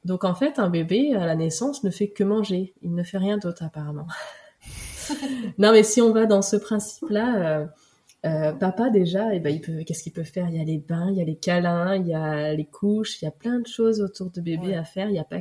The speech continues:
Speaker 1: que l'alimentaire.
Speaker 2: Ouais.
Speaker 1: Euh, après, quand maman donne le sein,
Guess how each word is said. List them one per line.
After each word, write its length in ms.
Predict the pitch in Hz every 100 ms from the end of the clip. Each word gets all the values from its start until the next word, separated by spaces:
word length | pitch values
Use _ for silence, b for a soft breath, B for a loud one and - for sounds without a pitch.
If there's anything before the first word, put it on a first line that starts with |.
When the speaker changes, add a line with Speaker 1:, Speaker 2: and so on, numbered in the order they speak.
| -
Speaker 1:
que 120 | - 226
l'alimentaire. 640 | 202 175 160 156 - 240 - _ b b 185
Speaker 2:
Ouais. 220 | 160 135 _ -
Speaker 1:
Euh, 220 | 175 170 151 -
après, 240 | 180 233
quand 140 | 233 175
maman 500 | 165 190 220 240 247
donne 240 | 175 175 170
le 80 | 180
sein, 320 | 175 196 202